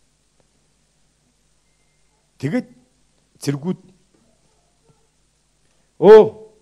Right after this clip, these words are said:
хулгайлаад авчлаа" гэж ингэж ярихаас өөр аргагүй болсон. Яагаад? <laughs> Яагаад гэвэл Есүс амьдсан юм чи яах юм?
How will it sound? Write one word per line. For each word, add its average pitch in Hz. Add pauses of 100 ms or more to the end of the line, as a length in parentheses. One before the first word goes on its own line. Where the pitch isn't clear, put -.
(380)
хулгайлаад 170
авчлаа" 151
гэж - (640)
ингэж 120 (1200)
ярихаас 120
өөр 123
аргагүй 135
болсон. 123
Яагаад? 135 (480)
<laughs> -
Яагаад 117
гэвэл 117
Есүс 110
амьдсан 120
юм 110
чи 117
яах 95
юм? 104